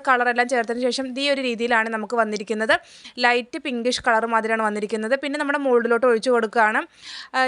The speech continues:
ചെറിയ രീതിയിൽ മുകളിൽ പാടയൊക്കെ കിട്ടിയിട്ടുണ്ടായിരുന്നു കേട്ടോ. അപ്പോൾ ഒഴിച്ച പാട് തന്നെ കുറച്ച്,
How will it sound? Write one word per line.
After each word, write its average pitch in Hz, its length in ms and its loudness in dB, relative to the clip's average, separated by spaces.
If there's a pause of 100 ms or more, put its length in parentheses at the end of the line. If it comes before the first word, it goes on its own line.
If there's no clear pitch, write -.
(100)
ചെറിയ 294 280 2
രീതിയിൽ 294 320 -4
മുകളിൽ 254 340 0
പാടയൊക്കെ 233 460 2
കിട്ടിയിട്ടുണ്ടായിരുന്നു 220 520 0
കേട്ടോ. 208 140 0
അപ്പോൾ 220 160 -2
ഒഴിച്ച 208 260 0
പാട് 233 180 2
തന്നെ 233 180 -8
കുറച്ച്, 226 360 -2